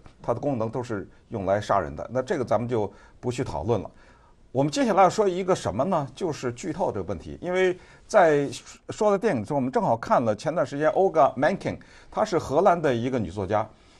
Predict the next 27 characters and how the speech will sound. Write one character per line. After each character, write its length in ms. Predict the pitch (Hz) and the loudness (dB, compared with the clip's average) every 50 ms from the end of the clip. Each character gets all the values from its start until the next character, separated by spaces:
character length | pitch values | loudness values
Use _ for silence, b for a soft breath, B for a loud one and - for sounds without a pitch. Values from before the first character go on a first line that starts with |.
| b b b - | b b b -2
啊， 160 | 113 101 98 - - | 0 0 0 -2 -4
她 340 | - - 202 214 208 196 - - - - - _ _ - _ _ _ _ _ _ _ - | -4 0 2 2 2 0 -2 -8 -16 -20 -20 _ _ -20 _ _ _ _ _ _ _ -8
前 180 | - 160 139 | -4 -4 -2
段 100 | 185 175 | -2 -2
时 80 | 151 165 | -2 -2
间 100 | 170 175 | -4 -4
她 140 | 170 180 175 | -2 -2 0
有 100 | 151 156 | 0 0
本 140 | 135 120 101 | 0 -2 -2
书 260 | - - 196 202 - - | 0 -2 -4 -4 -4 0
叫 220 | 156 143 123 113 110 - - - - | 4 4 6 4 4 0 -10 -18 -12
《无 300 | - 117 139 196 262 277 | -6 -4 0 2 4 6
为 180 | 202 175 196 233 | 6 6 6 4
之 200 | - 196 185 - - | 2 -2 -2 0 0
艺 120 | 202 147 | 0 0
术》， 300 | 117 - 131 101 - - - - b b b b b b | 0 -2 -4 -8 -8 -10 -20 -20 b b b b b b
在 120 | - 262 | 2 2
里 140 | 233 147 123 | 4 4 2
面 140 | 147 190 233 | 2 2 0
她 80 | 269 - | 0 -2
谈 300 | - 127 143 175 220 262 | -2 -2 -2 0 0 2
到 140 | 262 220 | 2 0
了 60 | 208 180 | 0 0
一 120 | 180 233 | -2 -2
个 120 | 240 269 | 0 2
我 120 | 220 170 143 | 4 4 2
们 120 | 160 214 | 0 -2